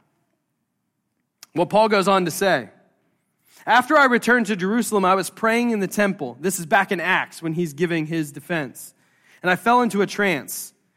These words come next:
I saw a vision of Jesus saying to me, 'Hurry, leave Jerusalem, for the people here won't accept your testimony about me.' 'But Lord,' I argued, 'they certainly know that in every synagogue I imprisoned and beat those who believed in you.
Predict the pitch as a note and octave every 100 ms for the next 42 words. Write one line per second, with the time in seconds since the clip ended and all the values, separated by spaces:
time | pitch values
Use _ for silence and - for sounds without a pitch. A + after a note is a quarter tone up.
0 | _ - G3 G3 C#4+ A#3+ F3 B3+ A#3+ B3+
1 | F3+ G3+ A#3 G3+ - G#3+ G3+ G3 F#3 F3+
2 | E3 B3+ A3 F3+ G#3+ F#3 G3+ A3+ F#3+ F#3
3 | E3 F3+ E3 A3 G#3+ A#3+ A3 - _ A3+
4 | A#3+ G3 F3 A3+ G3+ F3+ - G#3+ G3 F#3+
5 | A3 G3+ F#3 E3+ E3+ D#3 F3 F3 C3+ A2+
6 | - _ _ _ _ _ _ _ _ _
7 | F#3 G#3+ D4+ D#4+ F#3+ E3+ F3+ F#3 A3 G3+
8 | A3+ - D4 B3+ B3 A3+ C4 A#3+ A3 G3+
9 | A3 A3 A#3 A#3 C#4 B3+ C4 B3+ G3+ F#3+
10 | G3 F#3+ B3+ B3+ G#3 A#3+ G#3+ A#3+ F#3 G3
11 | E3+ B3 - G#3 A3 A3 F#3+ G3+ A#3 A3
12 | F3+ D#3+ C3